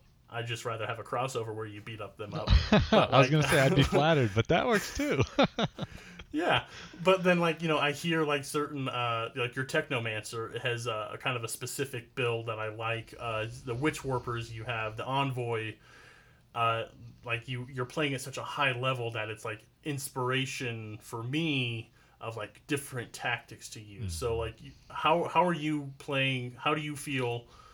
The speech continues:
Speaker 1: playing at this level?
Speaker 2: Uh, it's, it's a very interesting, uh, situation, I guess, 'cause Jeff can literally come up with a problem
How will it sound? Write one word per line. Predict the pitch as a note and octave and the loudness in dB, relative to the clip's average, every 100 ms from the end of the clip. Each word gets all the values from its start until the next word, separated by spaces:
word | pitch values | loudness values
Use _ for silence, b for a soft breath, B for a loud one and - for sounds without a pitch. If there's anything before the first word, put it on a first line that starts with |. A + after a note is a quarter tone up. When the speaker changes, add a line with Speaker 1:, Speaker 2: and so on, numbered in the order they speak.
| B B B B - - | B B B B -20 -4
Speaker 1:
playing | D3+ C#3 | 0 0
at | A#2+ | 0
this | A#2 G#2+ | -6 -10
level? | G#2 F#2+ F2+ - B B B B - | -10 -12 -14 -16 B B B B -2
Speaker 2:
Uh, | A#2+ A#2 A2+ - _ _ _ - | 2 4 4 0 _ _ _ 2
it's, | D3 - - - - _ - | 2 2 -8 -10 -12 _ -2
it's | C#3 | 0
a | D3 | 2
very | A#2 C3 D3+ D3+ | 0 2 4 4
interesting, | B2 A#2+ A2 G#2+ G#2 - - A#2 G2+ F#2+ F#2 F2 - - - _ - - | 2 -2 0 0 0 -4 -4 -2 0 -2 -4 -8 -12 -20 -20 _ -10 -2
uh, | F2 E2+ E2 D#2+ D#2+ E2+ _ - | 0 0 -2 -2 -4 -8 _ -16
situation, | - B2+ A2+ G#2+ F2+ F2 E2+ - E2+ | -4 0 0 0 0 0 0 -4 -6
I | E2+ | -6
guess, | F2 E2+ E2 - | -4 -4 -4 -6
'cause | - G2+ F2 | -2 -2 -2
Jeff | F2+ A2 G#2+ - | 0 2 2 0
can | G#2+ F#2 F2 - b b b b b - | -4 -2 -6 -12 b b b b b 0
literally | G2 G#2 G2+ G2 F2+ | 4 6 6 4 2
come | - G2 G2+ | -2 -2 0
up | F#2 | 0
with | F#2+ | 0
a | E2+ | 0
problem | - E2 D#2 D#2+ D#2 D2+ | -2 -4 -2 -2 -2 -4